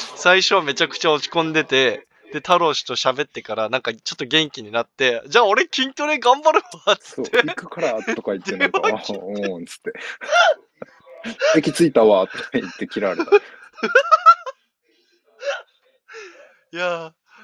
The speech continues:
Speaker 1: あったね。いや、もう、あの、
Speaker 2: あったね、じゃねえわ。
Speaker 1: あの時、あの時はですね、あの、いろいろありまして、というのも、あの、私最近インスタとかYouTubeに、えー、投稿してるんですけれども、実は韓国で、年始から韓国で合宿で、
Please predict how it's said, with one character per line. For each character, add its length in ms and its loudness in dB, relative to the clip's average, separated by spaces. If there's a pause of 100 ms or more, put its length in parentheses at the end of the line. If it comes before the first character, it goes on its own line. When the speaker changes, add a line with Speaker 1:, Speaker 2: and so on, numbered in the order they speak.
(200)
Speaker 1:
あ 100 4
っ 100 -2
た 200 -2
ね。 240 -2
い 60 -6
や、 180 4
も 480 -4
う、 20 -4
あ 100 -2
の、 460 -10
Speaker 2:
あ 20 -20
っ 80 -20
た 100 -12
ね、 140 -4
じ 120 -12
ゃ 40 -8
ね 60 -8
え 40 -2
わ。 60 4
Speaker 1:
あ 40 4
の 120 -2
時、 180 -8 (360)
あ 80 0
の 120 -10
時 260 -8
は 280 -8
で 120 -12
す 180 -10
ね、 220 -4
あ 100 -4
の、 220 -12
い 80 -10
ろ 100 -2
い 60 -2
ろ 80 4
あ 60 2
り 120 -6
ま 80 2
し 120 -14
て、 180 -2
と 100 -10
い 100 -6
う 60 -8
の 60 -6
も、 340 -6
あ 60 -4
の、 200 -14 (680)
私 320 -4
最 160 -2
近 160 -8
イ 60 -6
ン 60 -8
ス 60 -12
タ 140 0
と 80 -12
か 80 -6
YouTube 400 -8
に、 280 -20
え 120 -14
ー、 40 -20
投 160 -14
稿 200 -12
し 80 -10
て 80 -8
る 60 -18
ん 20 -18
で 100 -12
す 80 -6
け 100 -14
れ 80 -10
ど 100 -14
も、 300 -2
実 240 -4
は 120 4
韓 280 2
国 200 -18
で、 280 -14
年 200 -4
始 100 -8
か 80 -8
ら 140 -8
韓 180 -4
国 160 -18
で 80 -14
合 160 0
宿 260 -4
で、 240 0